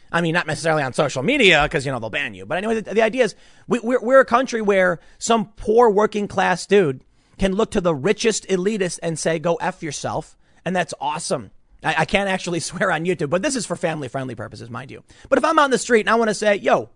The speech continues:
go F yourself," I can do it. It's great. So I love the peaceful protest. I'll tell you what, don't bring weapons. Don't go preparing for a fight.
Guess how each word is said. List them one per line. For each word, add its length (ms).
go 160
F 200
yourself," 320
I 40
can 140
do 140
it. 40
It's 100
great. 200
So 120
I 60
love 160
the 80
peaceful 220
protest. 340
I'll 100
tell 160
you 80
what, 240
don't 180
bring 220
weapons. 560
Don't 340
go 240
preparing 440
for 220
a 60
fight. 320